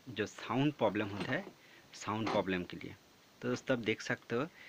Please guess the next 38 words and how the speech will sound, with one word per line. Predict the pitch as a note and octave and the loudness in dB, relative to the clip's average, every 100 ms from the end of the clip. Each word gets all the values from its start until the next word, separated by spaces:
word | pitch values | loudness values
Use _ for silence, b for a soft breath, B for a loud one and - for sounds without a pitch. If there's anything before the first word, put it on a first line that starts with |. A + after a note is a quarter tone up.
| B B B - | B B B -8
इस | A#2+ | -4
पर | - C3+ | 4 4
जो, | A#2+ C#3 C#3 | 6 4 4
अ, | - G#2+ G2+ G2 G2 G2 - - - - | 2 2 4 4 2 -2 -14 -20 -20 0
पाँचों | A2+ B2 C#3+ | 2 4 2
टांग | C3 A#2 A#2+ | 2 2 4
वाला | A#2+ A#2+ | 4 2
जो | A2+ A#2+ | 2 2
आईसी | D2+ G2+ - G#2 A2 F3 - | 2 2 2 -2 -4 -8 -6
देखा | G2+ - A2 | -4 0 0
जाता | G2+ F#2+ | 2 0
है | G#2 D#3+ - - | 0 -4 -8 -8
ये | A2 G#2 - | -6 -6 -6
टीडीए | A2 G2 G#2 D3 A#3 - - F#2+ | -4 0 2 2 0 -12 -16 -6
दो | G2+ | -4
हज़ार | G2 G2+ A2+ - | -2 0 -2 -2
तीन | G#2 F2+ D2+ - - - - | 0 0 -2 -14 -20 -14 -6
टू | A2 | -2
ज़ीरो | G2 G2 | 2 2
ज़ीरो | G2 A#2+ | 2 0
थ्री | - G2 F#2+ | -4 -6 -4
का | C3 G3+ - - - - - | -2 -2 -6 -20 -20 -16 -6
साउंड | G2+ G2+ F#2 | -2 0 0
आईसी | F2+ - | -2 -6
है। | F2+ - - B B B B | -10 -12 -16 B B B B
और | A2 A#2 | -2 0
दोस्तों, | A2+ - A#2+ A#2 - G#2+ | -2 0 2 2 0 -4
अ, | G2 - | -4 -4
कुछ | A#2+ - | -6 -4
कुछ, | - C3 - | -4 -4 -4
अ, | C3 G#2+ G2+ - | -4 -4 -6 -8
पीसीबी | G#2 A2+ A2 | -8 -6 -4
पर | C3+ E3+ - B B - - | 0 0 0 B B -18 -2
टू | B2 C3 | 2 2
ज़ीरो | - A#2+ D#3 F#3+ | 2 0 0 -2
थ्री | - - A#2+ B2 | -8 -6 -2 0
का | C3+ | 0
ट्रांजिस्टर | - G#2+ G2+ - D3+ | 2 2 0 0 0